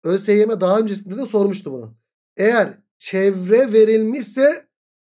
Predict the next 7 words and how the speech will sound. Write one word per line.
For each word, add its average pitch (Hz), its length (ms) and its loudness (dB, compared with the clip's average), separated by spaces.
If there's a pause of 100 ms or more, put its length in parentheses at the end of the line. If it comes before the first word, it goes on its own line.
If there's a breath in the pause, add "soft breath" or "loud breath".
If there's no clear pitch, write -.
(100)
çevre 196 640 -2
verilmişse 233 640 -2
soru 214 300 0
doğru. 220 380 4 (340)
Çevre 254 460 2
verilmeyip 262 640 -2
de 196 340 0